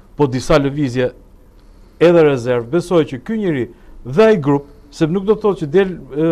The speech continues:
dalin dy zonja të nderuara dhe thon, "S'na kanë pyetur ne", dhe nuk është se nuk janë pyetur njerëzit. Mbas ato zonjat e nderuara nuk kanë qenë pjesë dhe nuk kanë më atë, ë, merit për të qenë në vendimarrjen e Partisë Demokratike.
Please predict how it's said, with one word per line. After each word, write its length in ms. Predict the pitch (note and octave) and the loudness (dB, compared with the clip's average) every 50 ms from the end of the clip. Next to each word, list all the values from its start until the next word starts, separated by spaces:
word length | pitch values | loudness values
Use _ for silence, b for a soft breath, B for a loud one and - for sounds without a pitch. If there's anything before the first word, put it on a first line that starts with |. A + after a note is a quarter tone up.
| D#3+ D#3 C#3+ | 0 0 0
dalin 320 | C#3+ F3+ F#3+ G3 G3+ F#3 | 0 0 0 0 -2 -4
dy 100 | F#3+ G3+ | -6 -6
zonja 300 | F3 F3 F#3 F3 E3 D#3 | -4 -4 -2 -2 -2 -2
të 80 | D3 D3+ | 0 2
nderuara 440 | D#3+ D#3 D3+ D3 C#3 C3 B2 A#2+ B B B B B B B - | 2 2 4 2 2 2 2 0 B B B B B B B -4
dhe 100 | D#3 D3+ | -4 -2
thon, 180 | - G3 F#3 | -2 -2 -4
"S'na 180 | - - F3 D#3+ | -2 0 0 2
kanë 180 | E3 E3 D#3 | 2 0 0
pyetur 300 | - G3 G#3+ - G#3 F#3+ | 0 -2 0 0 0 0
ne", 220 | F3+ G3 A3 B3 A#3+ b b b b b b b | 0 -2 -4 -4 -6 b b b b b b b
dhe 80 | - G#3 | -4 -2
nuk 140 | G#3 G#3 G3 | -2 0 2
është 160 | G#3+ G3+ - | 0 2 2
se 200 | A3 G3+ G3 E3+ | 2 0 2 0
nuk 180 | E3+ F#3 F#3+ G3 | -2 -2 -2 0
janë 140 | G3+ F#3+ | -2 -2
pyetur 260 | - G3+ F#3+ F3 F#3 F3+ | -2 -4 -4 -2 -2 -2
njerëzit. 380 | E3 D3 C3 A#2+ A2 A#2 A2+ - - - - - - - | -2 -2 -2 -4 -6 -8 -12 -14 -20 -20 -20 -18 -6 0
Mbas 200 | G#3+ B3 A#3+ A3+ | 2 2 4 2
ato 240 | G#3 G#3 A#3+ A#3 | 2 2 2 2
zonjat 220 | G3+ A3 G#3+ G3 F3+ | 2 2 0 -2 -2
e 60 | F3+ | -4
nderuara 420 | D#3+ D#3 D3+ D#3 D#3 G3 A#3 A#3 | -4 -2 -2 -2 0 0 0 0
nuk 120 | A#3 A3+ A3+ | -2 -2 -4
kanë 140 | A3+ A3 F#3+ | -4 -4 -4
qenë 200 | - G#3+ G#3 - | -6 -6 -6 -6
pjesë 380 | - F#3+ F3 G3 G3+ - - b b b b b b b b b b b | -2 0 0 0 -2 -6 -12 b b b b b b b b b b b
dhe 100 | D3 F3+ G3 | -2 0 0
nuk 160 | G#3 G#3 G#3 | 0 0 0
kanë 180 | G#3 G#3 G3+ G3+ | 0 -2 0 2
më 100 | G3+ G3 F#3 F#3 | 2 0 2 2
atë, 160 | F#3+ F#3+ F#3 F3 - - | 2 2 2 2 0 0
ë, 420 | C#3+ D#3+ D#3+ D#3 D#3 D3 D3 C3+ - - - - - - - D3+ | 0 2 2 2 2 2 0 -2 -4 -8 -16 -20 -20 -14 -6 -2
merit 380 | D#3 E3+ E3+ F3 G#3 G#3 - | 0 2 2 2 0 -2 -2
për 160 | - E3 D3+ | -4 -4 -4
të 80 | - - | 0 0
qenë 240 | A3 G#3+ F#3+ C#3+ B2 G#2+ - C3 | 0 0 0 -2 -6 -10 -10 -10
në 80 | C#3 C3 | -6 -6
vendimarrjen 540 | C#3+ C#3 C3 C3+ C3 C3 B2+ B2+ B2 B2 | -4 -4 -4 -6 -4 -2 -2 -2 -2 -2
e 20 | A#2 | -4
Partisë 320 | B2 A2+ - - A2+ G#2 | -6 -6 -6 -10 -10 -10
Demokratike. 540 | A2+ A2 A2 A2+ A2+ G#2+ - G2+ - F2 | -10 -8 -6 -6 -6 -6 -8 -10 -12 -12